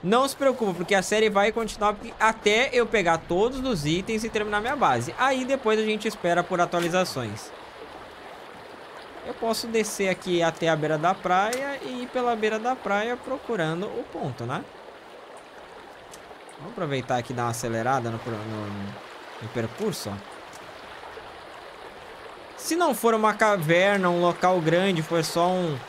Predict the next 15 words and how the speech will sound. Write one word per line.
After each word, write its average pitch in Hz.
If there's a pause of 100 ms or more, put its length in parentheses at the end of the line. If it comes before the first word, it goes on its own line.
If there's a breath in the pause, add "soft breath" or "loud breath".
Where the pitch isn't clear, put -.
(340)
um 170
túmulo, 143
algum 151
item 165
basiquinho 151
que 156
a 147
gente 151
vai 147
encontrar, 139
alguma 135
parte 139
da 131
história 131
agora, 127